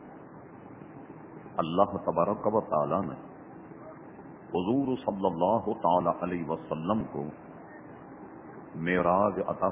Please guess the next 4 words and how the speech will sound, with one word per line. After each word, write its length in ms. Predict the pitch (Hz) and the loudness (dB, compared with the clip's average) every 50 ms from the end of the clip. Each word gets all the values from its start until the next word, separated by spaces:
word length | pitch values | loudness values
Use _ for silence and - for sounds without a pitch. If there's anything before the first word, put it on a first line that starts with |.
| - | 2
فرمائی 420 | - 78 73 71 69 69 73 80 87 87 82 - - - - - - - - - - - - - - - - - - - - - - - - - - - - - - - - - | 0 0 0 0 0 0 0 -2 -2 -4 -8 -12 -14 -14 -16 -16 -16 -14 -14 -14 -14 -14 -14 -14 -14 -14 -14 -14 -14 -14 -14 -14 -14 -14 -14 -16 -16 -16 -16 -16 -18 -12 -2 4
اور 140 | - 104 - - - | 4 6 6 6 2
اپنے 360 | 104 - - 101 107 113 117 117 110 90 71 69 | 2 2 2 0 2 4 6 6 4 2 0 -2
دیدار 560 | 90 87 92 80 85 85 90 95 104 110 | 0 0 2 4 6 6 6 6 6 4